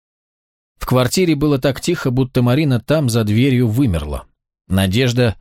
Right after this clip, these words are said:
беспочвенная, но думать так приятно. Единственная приятность кошмарного утра. Когда тоска и страх становились невыносимыми,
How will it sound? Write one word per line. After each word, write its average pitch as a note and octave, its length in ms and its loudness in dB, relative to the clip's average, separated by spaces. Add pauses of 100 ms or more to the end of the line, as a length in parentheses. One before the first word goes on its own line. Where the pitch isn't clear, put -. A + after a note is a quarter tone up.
(120)
беспочвенная, E2 960 -2
но C3+ 200 -2
думать D3+ 360 0
так A#2+ 220 -4
приятно. D#2+ 600 -4 (480)
Единственная C#3 760 0
приятность A#2+ 640 0
кошмарного F2 640 -2
утра. D#2+ 380 -6 (1000)
Когда G#2+ 320 0
тоска D3+ 400 0
и D3 160 -2
страх D3 360 -2
становились A2+ 680 -2
невыносимыми, G#2+ 800 0